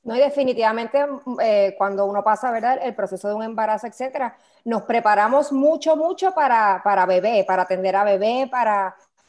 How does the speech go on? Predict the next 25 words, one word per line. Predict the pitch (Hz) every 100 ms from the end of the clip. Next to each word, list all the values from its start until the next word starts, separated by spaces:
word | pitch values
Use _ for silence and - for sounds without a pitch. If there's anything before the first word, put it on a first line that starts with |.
| _ -
¿verdad? | 208 262 339
Todo | 247 233 240
lo | 254
que | 262
conlleva | 254 247 226 226 240
la | 240
vida | 226 233
con | 233
un | 240
recién | - 226 254
nacido, | 254 254 285 330
pero | 320 269 226 -
no | 233 220 220
se | - 233
habla | 226 240 226
nunca | 220 233 311 - 269 233
de, | 208 214
¿verdad? | 196 190 214
De, | 294 294 - 220 214
el | 208
proceso | 185 208 220
de | 233 233
uno | 233 247
como | 247 233
mujer, | 214 196 247 233 202 285